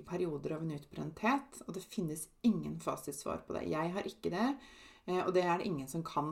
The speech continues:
ha, og det skal ikke <laughs> legen heller ha, eller nav. Hvis de har det, så har de bomma, tenker jeg. Jeg hører jo noen ganger sånn også, at liksom, «Ja, nei, det, nå burde jeg ha, legen sa at nå har jeg,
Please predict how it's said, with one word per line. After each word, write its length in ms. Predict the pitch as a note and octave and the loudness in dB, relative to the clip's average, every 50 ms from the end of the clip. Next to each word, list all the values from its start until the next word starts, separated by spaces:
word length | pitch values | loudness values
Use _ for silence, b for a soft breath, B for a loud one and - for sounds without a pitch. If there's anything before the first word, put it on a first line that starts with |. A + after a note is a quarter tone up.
| D#3+ | 0
ha, 140 | F3+ E3+ E3 | 0 2 2
og 80 | D#3 D#3 | 2 0
det 80 | D#3+ - | -2 -4
skal 400 | - - - C3 B2+ B2+ C3 D3+ | -6 -6 -6 -4 -4 -2 -2 -2
ikke 240 | - - G3 G3+ F#3 | 0 2 4 4 4
<laughs> 40 | F3+ | 4
legen 500 | F3 F#3 C#3 C#3+ C#3+ F3 G#3 G3+ G3+ G3 F#3+ | 4 4 4 4 6 8 8 8 8 8 8
heller 260 | G#3 D3 F#3 G3 G3 - - | 6 6 6 4 4 6 8
ha, 140 | - C4+ C#4 C4 B3 B B B B B B B B B E3+ F3 | 10 10 10 8 6 B B B B B B B B B 6 8
eller 220 | E3+ F3+ F#3 F#3 | 8 8 8 6
nav. 340 | E3+ E3+ F#3 A3 C#4+ D4 A3+ F#3 | 8 8 10 10 10 10 8 6
Hvis 160 | F#3 F3+ - - | 2 2 2 -2
de 80 | G3 - - | -2 0 4
har 240 | - F#3 G3 F#3+ F#3+ | 6 6 6 8 6
det, 140 | F#3+ G3 A3 A3+ G#3+ - | 6 8 6 6 6 4
så 180 | - E3+ E3+ | 2 2 2
har 80 | D3+ D3 | 4 2
de 80 | D#3+ | 2
bomma, 320 | D#3+ F3+ D#3+ C#3 B2 C3 C3+ | 2 2 2 2 2 0 0
tenker 320 | - D#3 C3+ B2+ - D#3 | 0 -2 -2 0 0 0
jeg. 160 | C#3+ C3+ C#3+ | 0 0 0
Jeg 60 | D3 D#3 | -2 -2
hører 160 | C#3+ C3+ D3 | -2 -2 -2
jo 80 | D3+ D#3 D3+ | -2 -2 -2
noen 100 | C#3+ C#3 C#3 | -2 -2 -4
ganger 180 | C#3 C#3 C#3+ - | -4 -4 -6 -6
sånn 160 | - D3 C#3+ | -6 -6 -6
også, 300 | C#3+ - - G3 A#3+ C#4 B B B B B B B | -4 2 6 6 6 6 B B B B B B B
at 160 | F#3 - F3 | -4 -2 -2
liksom, 240 | E3+ - E3+ D#3+ E3+ | 0 0 2 2 2
«Ja, 160 | F3+ F3+ F3+ F3 F3 | 2 4 4 4 4
nei, 140 | E3+ E3+ E3+ E3 | 4 4 2 2
det, 120 | E3+ E3 D#3+ D#3+ D#3+ D#3+ D#3+ - - - - E3+ | 2 2 0 0 0 -2 -2 -4 -4 -4 0 0
nå 80 | E3 | 2
burde 320 | E3 F3+ F3 - - - C3+ | 4 4 4 4 4 2 2
jeg 300 | C3 C3+ C#3 D3 D3+ D#3+ | 4 4 2 2 2 2
ha, 140 | C#3 C#3+ D3+ | 2 2 4
legen 400 | E3 F3 E3 D3 C3 - F3 F#3+ | 4 4 4 4 2 2 0 0
sa 220 | F#3+ - E3 D3+ D3+ E3 - - E3 - | 2 2 2 2 2 0 0 -2 -4 -8
at 300 | - - - - - - b b b b b b b b b b - | -8 -16 -14 -14 -14 -14 b b b b b b b b b b -2
nå 120 | D3+ D#3+ E3 D#3+ D#3+ | 2 2 2 4 4
har 160 | D#3 D3 C#3+ | 4 4 4
jeg, 440 | C#3+ C#3+ C#3+ C#3+ D3 D3 D3 D3 D3 | 4 2 2 2 2 0 -2 -4 -6